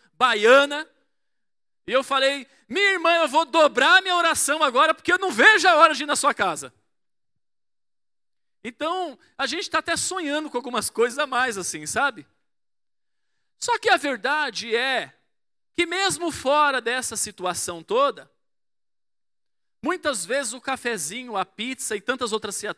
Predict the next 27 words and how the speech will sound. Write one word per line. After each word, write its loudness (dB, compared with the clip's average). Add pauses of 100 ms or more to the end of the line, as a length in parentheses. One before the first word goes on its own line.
situações, -8
a -6
gente -10
já -4
tava -4
empurrando -8
com -10
a -6
barriga -2
por -6
muito -4
tempo. -8 (840)
Eu -2
tenho -6
até -2
um -4
amigo -4
que -8
ele -8
fala -8
que -12
não -10
gosta -2
de -12
muito -8
de -12
fazer -4